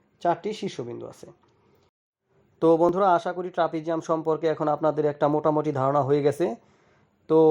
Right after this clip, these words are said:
আমি কিন্তু ভিডিও শুরুতে বলেছিলাম ট্রাপিজিয়াম সম্পর্কে আপনাদের, আহ,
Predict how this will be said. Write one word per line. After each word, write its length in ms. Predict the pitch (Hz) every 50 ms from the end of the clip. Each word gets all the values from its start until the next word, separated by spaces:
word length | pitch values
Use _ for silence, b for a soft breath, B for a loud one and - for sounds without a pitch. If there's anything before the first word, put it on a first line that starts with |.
| 156 151 156 -
আমি 200 | 156 160 175 180
কিন্তু 240 | 180 196 202 190 202
ভিডিও 240 | 175 175 185 190 190
শুরুতে 300 | 185 190 185 185 180 196 180
বলেছিলাম 480 | 170 170 165 165 165 175 175 185 202
ট্রাপিজিয়াম 500 | 190 - 170 151 156 156 147 160 160 160
সম্পর্কে 520 | 156 - 165 156 151 - 156 147 147 160 151
আপনাদের, 460 | 143 143 156 151 143 143 147 147 143 143
আহ, 720 | - _ _ _ _ _ _ - - 147 143 139 139 139